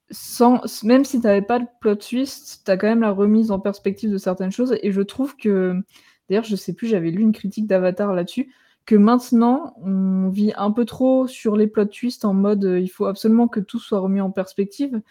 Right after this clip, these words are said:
mais que le fait de juste te faire réfléchir et te faire, euh, apprécier quelque chose sans forcément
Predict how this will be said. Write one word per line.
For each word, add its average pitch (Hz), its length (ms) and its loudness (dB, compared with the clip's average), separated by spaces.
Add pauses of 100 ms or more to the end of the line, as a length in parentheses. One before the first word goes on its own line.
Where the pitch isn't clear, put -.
(420)
mais 233 380 6
que 247 500 0
le 190 180 -4
fait 214 320 0
de 185 480 0 (160)
juste 208 800 -6 (560)
te 202 100 0
faire 202 280 2
réfléchir 254 880 0
et 196 180 -2
te 202 140 -2
faire, 214 420 2
euh, 180 180 0
apprécier 220 540 -2
quelque 220 300 0
chose 233 240 -2
sans 262 240 2
forcément 247 600 2